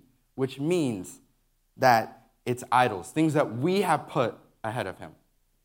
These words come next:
May it be playing sports. We may put sports, and I'm not dogging on anybody up here 'cause I believe that everyone who wrote something up here has put God first. I'd like to just believe that.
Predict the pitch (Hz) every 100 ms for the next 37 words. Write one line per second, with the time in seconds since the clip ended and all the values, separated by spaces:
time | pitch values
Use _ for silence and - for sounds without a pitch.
0 | _ 107 113 120 - 131 135 131 117 -
1 | - - 185 175 156 - 131 - 123 139
2 | 139 147 139 - 147 131 - _ _ _
3 | - 139 151 180 151 - 120 139 135 123
4 | 117 113 113 107 104 104 104 90 - 98
5 | 107 101 104 104 104 101 101 - _ _
6 | _ _ 117 135 147 156 151 139 135 135
7 | 135 135 117 113 - 107 107 _ _ 104
8 | - - 104 107 101 - 82 71 _ _
9 | _ 95 95 104 - 110 107 - 101 87
10 | 82